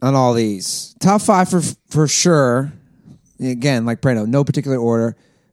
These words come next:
Belichick, uh, McVay, Carroll. I like the Harbaugh. And I agree with you about Peyton and Andy Reid.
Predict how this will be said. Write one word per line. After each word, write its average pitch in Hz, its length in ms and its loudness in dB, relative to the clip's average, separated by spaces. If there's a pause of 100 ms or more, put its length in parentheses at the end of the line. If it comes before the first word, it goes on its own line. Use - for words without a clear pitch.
(100)
Belichick, 143 640 0 (960)
uh, 92 520 -8 (100)
McVay, 120 720 -2 (1500)
Carroll. 117 640 0 (1040)
I 101 60 -10
like 117 300 -2
the 110 80 -10
Harbaugh. 110 760 0 (360)
And 117 120 -6
I 127 40 -2
agree 143 260 2
with 139 140 -2
you 98 120 -4
about 92 300 -10
Peyton 117 640 -6 (200)
and 104 920 -6 (1200)
Andy 123 280 -2
Reid. 117 460 -4